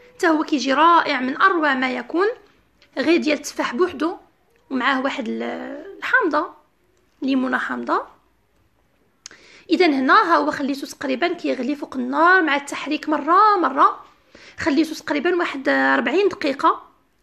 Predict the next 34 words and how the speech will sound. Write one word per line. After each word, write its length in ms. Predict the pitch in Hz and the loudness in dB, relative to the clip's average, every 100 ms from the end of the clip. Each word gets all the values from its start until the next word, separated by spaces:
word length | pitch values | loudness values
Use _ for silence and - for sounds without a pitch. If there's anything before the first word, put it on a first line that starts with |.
| _ _ _ _ _ _ _ _ _ _ - | _ _ _ _ _ _ _ _ _ _ -10
اذا 140 | 403 269 | -4 -2
على 160 | 277 | 0
حساب 300 | 330 - 285 | -2 0 0
النار، 340 | 269 254 247 247 | 0 2 2 2
الا 160 | 240 | -2
كنتو 240 | 262 240 262 | -6 -6 -4
دايرينها 400 | 247 262 262 262 | -4 -2 -2 -2
ضعيفه، 500 | 214 247 254 370 466 - - | -2 -4 2 2 0 -10 -12
ضعيفه 240 | 254 254 | -8 -4
بزاف، 600 | 262 220 208 302 427 - - _ - - | -4 -6 -2 0 0 -2 -20 _ -20 -16
خليوه 340 | - 339 311 294 | -2 0 2 0
تقريباً، 400 | - 277 247 262 | -4 -4 -2 -2
آم، 560 | 262 254 247 233 247 285 | -2 -4 -6 -8 -10 -6
هكذا 340 | 381 - 269 | -4 -2 -2
بين 200 | 247 269 | -2 0
أربعين 500 | 269 208 226 311 370 | 0 -2 -4 -2 -2
حتى 200 | - - | -4 -6
لخمسين 420 | 381 330 269 285 | -6 -6 -6 -8
دقيقه. 540 | 233 - 262 349 440 - _ _ _ _ - | -8 -10 -2 0 0 -2 _ _ _ _ -2
انا 160 | 359 349 | 0 2
هنا 120 | 349 | 0
تقريباً 560 | 339 - 302 262 370 | -2 -6 -4 0 2
واحد، 400 | 415 359 - 226 | 2 0 -2 -4
آم، 520 | 269 262 269 269 277 - _ _ _ _ - - | -2 -2 -4 -6 -10 -14 _ _ _ _ -10 -4
ما 160 | 339 381 | 2 2
فتش 300 | 494 - 403 | 0 -2 -2
أربعين 280 | 269 285 | 0 -2
دقيقه، 340 | 294 - 254 262 | -4 -4 -4 -2
المهم 300 | 254 285 285 | -2 -2 0
أربعين 240 | 262 311 | 0 -2
دقيقه 280 | 320 320 403 | -2 -2 -4
طفيت 260 | 392 381 320 | -2 -2 0
عليه 180 | 262 | -4
النار. 320 | 240 233 254 | -4 -4 -6